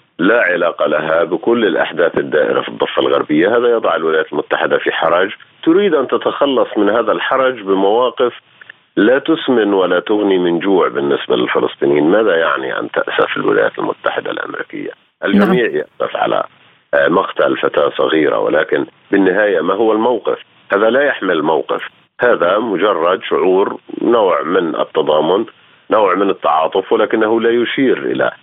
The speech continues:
Speaker 1: أن هناك ضحية وهناك مجرم، وهذا المجرم يجب أن يتعاقب ويجب أن يوضع له حد.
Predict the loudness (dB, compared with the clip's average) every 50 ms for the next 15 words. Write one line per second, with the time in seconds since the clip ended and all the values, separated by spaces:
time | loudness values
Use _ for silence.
0 | -4 -2 0 0 2 2 2 0 0 0 -2 -2 -2 -2 -2 -2 -2 0 0 2
1 | 2 2 2 0 0 0 -2 -2 0 -2 -2 0 0 0 0 0 0 0 0 0
2 | 0 0 0 0 0 -2 -2 0 -2 0 0 0 0 2 2 0 0 0 -2 -2
3 | 0 0 0 0 0 0 0 0 0 0 0 -2 -2 0 0 0 0 0 -2 -4
4 | -2 -2 0 0 0 0 0 0 0 0 0 -2 -2 -2 -4 -2 -2 -2 -2 -4